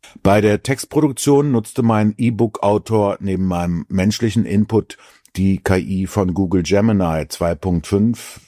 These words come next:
Pro. Nur sie war in der Lage, die große Zahl von zweihundert Textbeiträgen zu hinterlegen. Als Ausgabeformat wählte ich das sogenannte Markdown-Format. Darin werden die Namen für Kapitel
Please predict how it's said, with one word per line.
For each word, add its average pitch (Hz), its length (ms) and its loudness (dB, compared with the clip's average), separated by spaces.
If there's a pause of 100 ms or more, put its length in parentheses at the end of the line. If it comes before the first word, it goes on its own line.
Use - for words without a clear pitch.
(140)
Pro. 67 420 -2 (600)
Nur 113 160 4
sie 110 200 0
war 110 160 4
in 92 100 -2
der 95 120 0
Lage, 92 380 0
die 95 100 -2
große 95 380 -2
Zahl 92 460 -2
von 92 480 -4
zweihundert 95 760 -2 (220)
Textbeiträgen 85 960 -4
zu 95 160 -2
hinterlegen. 92 560 0 (300)
Als 113 340 0
Ausgabeformat 87 1160 -2
wählte 98 300 2
ich 92 160 -8
das 95 180 -4
sogenannte 95 580 0
Markdown-Format. 69 1700 -4 (160)
Darin 92 320 0
werden 95 240 2
die 95 60 0
Namen 98 400 2
für 101 160 -6
Kapitel - 500 -2